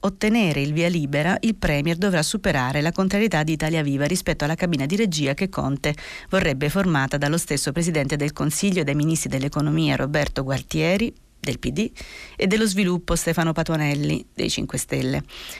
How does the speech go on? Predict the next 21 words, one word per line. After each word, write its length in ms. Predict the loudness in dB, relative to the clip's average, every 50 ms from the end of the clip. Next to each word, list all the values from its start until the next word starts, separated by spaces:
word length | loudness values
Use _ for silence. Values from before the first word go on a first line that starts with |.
| -6 -2
Meno 200 | 0 2 2 2
problemi 420 | 2 0 0 2 2 2 2 2
ci 120 | 0 0 0
sono 220 | 0 0 2 2
invece 420 | 2 2 2 0 0 0 0 -2 -2
sul 180 | -2 -2 -2
Piano 240 | 0 0 0 2 2
Nazionale 540 | 2 0 0 0 -2 -2 0 0 0 0 -2
di 100 | -2 -2
Ripresa 540 | -2 -2 -2 -2 -2 0 0 0 -2 -2 -2
e 120 | -2 -2
Resilienza, 680 | 0 0 0 0 0 0 0 -2 -2 -2 -2 -2 -4 -2
centoventicinque 920 | 0 0 0 0 0 0 -2 -2 -2 0 0 -2 -2 -2 -2 -2 -2 0
pagine 460 | 0 0 0 0 0 0 0 0 2
dove 220 | 0 0 0 0
il 40 | 0
governo 320 | 0 0 0 0 2 0
illustra 380 | 0 0 -2 -2 -2 -2 -2 -2
come 200 | 0 0 2 2
intende 440 | 0 0 -2 -2 -4 -2 -2 -2 -2
utilizzare 640 | -2 0 0 0 0 0 0 0 0 0 -2 -4